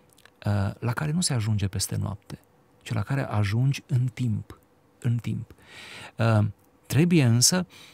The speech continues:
și cartea aceasta chiar ne ajută, să, să vedem în munca noastră o formă de slujire.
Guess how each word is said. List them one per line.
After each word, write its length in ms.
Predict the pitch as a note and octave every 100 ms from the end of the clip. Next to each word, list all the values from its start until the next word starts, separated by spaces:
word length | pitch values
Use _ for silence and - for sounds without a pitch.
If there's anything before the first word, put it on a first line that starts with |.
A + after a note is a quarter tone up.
| _ _ _ _ -
și 160 | -
cartea 280 | A#2+ C#3 B2+
aceasta 280 | A2 B2+ A2
chiar 200 | - B2+
ne 120 | G#2+
ajută, 480 | G2 G2 F#2+ B2+ D3 _ _ _ _ _ _ _
să, 480 | - - - B2+ G#2+ - _ _
să 260 | - - B2+
vedem 400 | A#2 G#2+ E3 F3
în 140 | C3+
munca 460 | A#2 A#2+ D#3 C#3+ A#2+
noastră 600 | A2 A2 A#2+ - D#3+ D#3+ - - _ _ _
o 120 | -
formă 320 | - - C#3+ A2+
de 80 |
slujire. 600 | A#2 - D3+ D#3 G#2 G#2